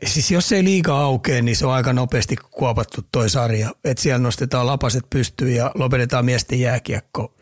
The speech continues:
Tää on niinku mun vahva juttu. Ja mä nyt heitän tällaisen, mitä mä oon tässä pähkäillyt tässä ite-, itekseen, että mitäs jos tässä käy sillai,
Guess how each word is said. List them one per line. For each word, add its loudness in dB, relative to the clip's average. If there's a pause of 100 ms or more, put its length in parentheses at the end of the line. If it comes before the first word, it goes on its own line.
(120)
Tää 0
on 2
niinku 0
mun 0
vahva -2
juttu. -6 (400)
Ja -4
mä 2
nyt 2
heitän 2
tällaisen, 2
mitä 0
mä 2
oon 2
tässä 0
pähkäillyt -2
tässä -2
ite-, -2
itekseen, -2
että -4
mitäs 0
jos 2
tässä -2
käy 0
sillai, -2